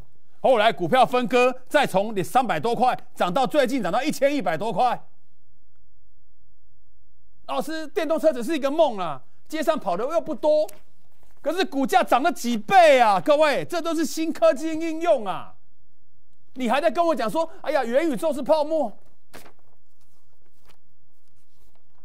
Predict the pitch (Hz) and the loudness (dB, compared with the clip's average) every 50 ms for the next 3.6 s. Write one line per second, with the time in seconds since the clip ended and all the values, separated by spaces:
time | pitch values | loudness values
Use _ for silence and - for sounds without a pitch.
0 | - - - - - - - - - - - - 269 339 320 - - - - - | -8 -8 -8 -8 -8 -8 -8 -8 -8 -8 -4 -2 0 0 0 0 -2 -8 -6 -6
1 | 285 302 285 262 247 294 285 294 254 285 302 247 190 220 226 220 226 233 - - | -4 -4 -4 -2 -4 -4 -2 0 0 2 2 2 0 0 2 2 2 0 0 -4
2 | - - - - - - - - - - - - - - - - - - - - | -8 -8 -8 -8 -8 -8 -8 -8 -8 -8 -8 -8 -8 -8 -8 -8 -8 -8 -8 -8
3 | - - - - - - - 185 226 277 330 | -8 -8 -8 -8 -8 -6 -6 -4 -4 -4 -4